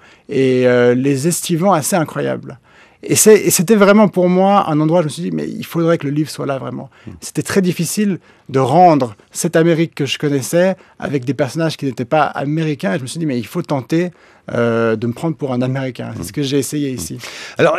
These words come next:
Speaker 2: c'est quoi, euh, l'affaire, euh, la vérité sur l'affaire, euh, Harry, euh, Kéber, euh, Joël Dicker ? C'est, c'est un, un polar, un roman noir, un roman d'apprentissage,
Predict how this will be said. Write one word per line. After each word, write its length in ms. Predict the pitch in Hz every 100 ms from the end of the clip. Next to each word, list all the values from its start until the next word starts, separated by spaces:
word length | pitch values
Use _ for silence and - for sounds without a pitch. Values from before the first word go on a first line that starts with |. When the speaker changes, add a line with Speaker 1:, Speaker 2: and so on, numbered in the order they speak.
| 185 135
Speaker 2:
c'est 240 | 147 -
quoi, 240 | - 180 147
euh, 300 | 104 98 101
l'affaire, 600 | 107 - - 120 113 98
euh, 160 | 98 98
la 120 | 117
vérité 440 | 117 113 - 131
sur 220 | - 104
l'affaire, 340 | 104 - 120 101
euh, 240 | 95 92 95
Harry, 400 | 107 98 117 107
euh, 140 | 95
Kéber, 400 | - 117 101 101 90
euh, 220 | 90 87
Joël 240 | 82 92
Dicker ? 260 | 87 - 98
C'est, 240 | - 120 101 - - - -
c'est 260 | - 117
un, 380 | 120 113 107 107
un 160 | 104 110
polar, 600 | - 143 151 170 190 185
un 100 | 110
roman 340 | 101 120 120
noir, 640 | 127 135 156 180 196 196 -
un 120 | 104
roman 320 | 101 120 127
d'apprentissage, 960 | 113 - 117 123 117 - 156 185 175 160